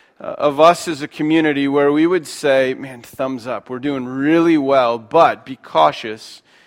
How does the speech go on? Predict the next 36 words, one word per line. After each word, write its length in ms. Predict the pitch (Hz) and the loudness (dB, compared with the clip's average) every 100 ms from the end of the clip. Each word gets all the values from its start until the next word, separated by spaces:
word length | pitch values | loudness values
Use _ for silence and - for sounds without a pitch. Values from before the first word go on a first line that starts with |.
| _ _ - | _ _ -8
that 120 | 135 | -2
if 120 | 139 | -2
we 280 | 131 160 170 | 0 0 0
kind 200 | - 175 | 0 -2
of 80 | 143 | -2
stray 640 | - - - 170 185 190 | -8 -10 -4 6 8 8
from 280 | 190 175 160 | 4 0 -2
where 180 | 156 151 | 2 4
we're 120 | 143 | 6
at 200 | 151 156 | 8 6
as 140 | 147 127 | 4 -6
a 40 | |
community, 540 | - 139 131 127 123 | -10 -6 -4 -4 -4
it 100 | 127 | -6
will 200 | 127 127 | -6 -8
lead 380 | 123 139 135 127 _ _ - _ | -4 -2 -4 -6 _ _ -20 _
to 120 | - | -4
a 60 | 123 | -4
place 480 | - 135 127 117 - | -2 0 0 0 -4
where 280 | 131 123 120 | 0 0 -2
we 220 | 131 131 | -4 -4
don't 220 | 127 92 | -4 -4
necessarily 720 | 123 - 127 - 120 123 113 | -8 -10 -18 -10 -6 -6 -6
want 220 | 110 110 | -6 -6
to 60 | 104 | -8
be." 300 | 101 113 - - - | -12 -14 -14 -20 -6
So 140 | 147 | 0
I 40 | |
want 120 | 165 202 | 4 4
to 120 | 180 | 4
remind 400 | 147 151 151 143 | 4 4 2 0
you 140 | 127 | -4
of 80 | 120 | -4
those 220 | 120 117 | -6 -8
three 220 | - 135 | -10 -12
things 460 | 123 120 110 107 | -8 -6 -6 -10